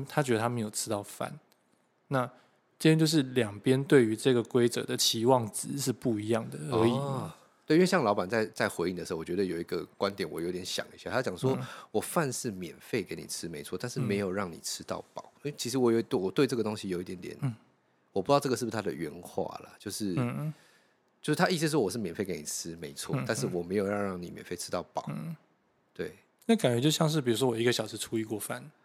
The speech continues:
Speaker 2: 有点类似这样子。
Speaker 1: 那，那你自己，你手快，眼明手快的人，你可以吃多少，你就吃多少嘛。
Speaker 2: 对，但，但是我就觉得这个，
Speaker 1: 对啊。
Speaker 2: 嗯，我就想说，嗯，奇怪，是，是这样子吗？你说白饭免费吃，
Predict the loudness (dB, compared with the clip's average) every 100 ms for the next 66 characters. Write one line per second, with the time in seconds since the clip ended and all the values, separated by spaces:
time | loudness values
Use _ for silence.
0 | _ _ _ 0 2 4 2 -2 -6 -8
1 | 0 0 0 0 -2 -4 -10 _ _ _
2 | _ _ _ _ _ -12 -6 -2 0 0
3 | 0 0 0 2 2 2 4 2 0 -4
4 | -2 -2 -2 -2 -6 -6 -8 -8 -8 -10
5 | -12 -14 -20 _ 2 4 6 8 8 6
6 | 4 4 2 2 0 0 -4 -8 -10 -10
7 | -6 -6 -6 -8 -8 -6 -2 -2 -2 -6
8 | -6 -8 -2 -2 -2 -8 -8 -6 0 2
9 | 4 4 4 4 2 2 -2 -4 -4